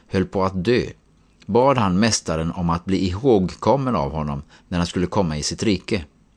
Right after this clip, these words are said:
Han dog på grund av sina synder som bandit och erkände det. Samtidigt bad han förlossaren som den evige hade sänt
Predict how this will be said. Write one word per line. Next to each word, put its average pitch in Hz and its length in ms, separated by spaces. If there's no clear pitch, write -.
Han 143 280
dog 95 420
på 117 100
grund 95 280
av 80 80
sina 90 300
synder 78 420
som 92 280
bandit 98 640
och - 200
erkände 131 640
det. 76 180
Samtidigt 139 640
bad 113 260
han 90 180
förlossaren 92 680
som 92 160
den 92 120
evige 87 340
hade 82 140
sänt 78 460